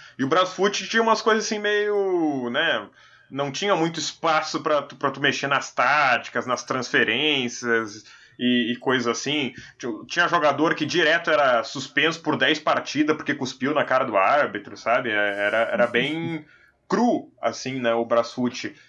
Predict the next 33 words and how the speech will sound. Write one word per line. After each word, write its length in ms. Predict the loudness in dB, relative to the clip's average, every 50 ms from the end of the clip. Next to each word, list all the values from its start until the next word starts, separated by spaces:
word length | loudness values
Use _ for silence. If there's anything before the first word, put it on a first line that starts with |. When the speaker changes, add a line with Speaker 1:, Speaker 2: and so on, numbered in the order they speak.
| _ _ _ _ _ -8
Speaker 1:
E 100 | -2 0
o 140 | 2 2 2
F 260 | 0 0 -2 -2 0
M, 240 | 2 2 2 0 0
ele 100 | -2 -2
chegou 360 | -2 -2 -4 0 0 0 0
realmente 560 | 2 2 0 0 0 0 -2 -4 -4 -8 -10
pra 180 | -6 -2 -2 -2
ser 240 | -2 -2 -2 -2 0
mais, 1400 | 2 2 2 2 2 2 0 0 0 -2 -2 -2 -2 -2 -2 -2 -2 -2 -2 -4 -4 -8 -12 -14 -16 -16 -18 _ _ _ -20 _ _ _ -14
mais 800 | -6 0 2 2 4 4 2 2 0 0 0 0 -2 -2 -6 -4
detalhista 720 | -2 -2 0 2 2 2 4 4 2 2 0 -2 0 0 0
nesse 200 | 0 0 -4 -6
sentido, 440 | -6 -6 -6 -4 -2 -2 -2 -2 -2
né? 120 | -4 -4
Então, 440 | -6 -4 -4 -4 -2 -2 -4 -4 -6 -10 -20 -20 -14 -10
os 80 | -8 -4
jogadores, 540 | 0 0 2 2 2 2 4 4 4 4 2
eles 200 | 2 0 0 -2
têm, 200 | -2 -2 -2 -2
eles 180 | -2 -6 -6 -8
começaram 360 | -4 -4 -2 0 0 0 0
a 20 |
ter 100 | 2 0
atributos, 1200 | -2 0 0 -2 -2 0 0 2 2 4 4 2 0 -2 -4 -6 -6 -4 -4 -4 -6 -8 -12 -16 -20 -20 -20 -20 -20
você 160 | -8 -6 -6
começou 500 | -6 -2 -2 -2 -2 -2 -2 -2 0 2
a, 160 | 0 0 -2 -2
a, 320 | 0 0 2 2 2 2 0
a 40 | 0
evoluir, 320 | -2 -2 -2 0 0 -2
assim. 160 | -2 -4 -6
Primeiro, 560 | -4 -4 -2 0 0 0 0 0 -2 -6 -8